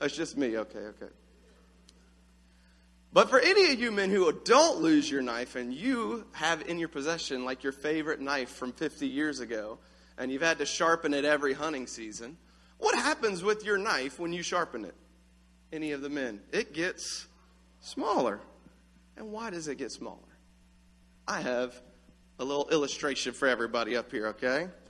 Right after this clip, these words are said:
Because I didn't really know much at all about sharpening knives as of a few months ago, but I kinda started getting into it a little bit, you know, making knives, forging fire, all that kinda stuff. Alec Duvall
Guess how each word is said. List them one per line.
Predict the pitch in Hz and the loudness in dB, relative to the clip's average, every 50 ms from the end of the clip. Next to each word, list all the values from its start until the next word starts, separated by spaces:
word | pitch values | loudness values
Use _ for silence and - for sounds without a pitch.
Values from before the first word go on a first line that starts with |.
| - - - - - | -4 -4 -4 -4 -4
Because | 214 214 277 269 - - | -2 0 0 0 2 4
I | - - 330 | 4 6 6
didn't | 339 370 339 330 | 6 6 6 4
really | 339 330 339 320 | 2 2 2 2
know | 302 311 311 302 | 4 4 4 2
much | 269 247 - - | 2 0 0 0
at | 226 220 | 0 0
all | 220 - 165 165 | 0 0 0 0
about | 165 160 156 147 135 - - - - - - - | 0 2 0 0 0 -2 -8 -16 -18 -20 -18 -12
sharpening | - - - 202 196 196 - 196 180 175 170 160 | -8 0 4 4 4 4 2 2 2 2 2 4
knives | 165 175 175 160 139 131 127 123 131 | 4 4 4 4 4 4 2 -2 -4
as | 147 - - 135 135 127 135 | -4 -2 0 0 0 2 2
of | 135 139 127 - | 0 0 0 -2
a | - 135 | -6 -8
few | - - - 139 135 135 131 131 123 123 - - | -8 -8 -8 -4 -2 -2 -2 -4 -6 -8 -12 -8
months | - 147 147 143 - - | -4 -4 -4 -4 -6 -8
ago, | 120 113 110 | -10 -8 -6
but | - 117 - | -6 -6 -6
I | 415 | -6
kinda | - - 254 202 165 | -6 -6 -6 -4 -4
started | - - 190 175 156 147 | -6 -4 -2 -2 -2 -2
getting | 175 202 - 175 185 | -4 -6 -6 -6 -6
into | 226 220 180 - 151 147 | -6 -6 -6 -6 -6 -4
it | 135 | -4
a | 131 | -4
little | 135 131 127 | -2 -2 -2
bit, | 127 123 - - | -4 -6 -6 -6
you | 143 139 | -6 -4
know, | 147 175 | -4 -4
making | 165 160 170 - 165 156 | -4 -4 -4 -4 -6 -8
knives, | 160 160 160 165 165 | -8 -8 -8 -8 -10
forging | - - 165 170 165 147 160 156 | -8 -4 -4 -4 -4 -4 -8 -6
fire, | - 170 165 170 | -4 -2 -2 -2
all | 165 165 | -2 -2
that | 160 156 - | -4 -6 -6
kinda | 175 165 156 | -8 -10 -10
stuff. | 156 - - - - - | -8 -8 -8 -6 -6 -4
Alec | 165 190 175 147 135 | -4 -4 -4 -6 -8
Duvall | 147 139 160 160 147 127 117 - | -12 -12 -8 -6 -6 -6 -6 -8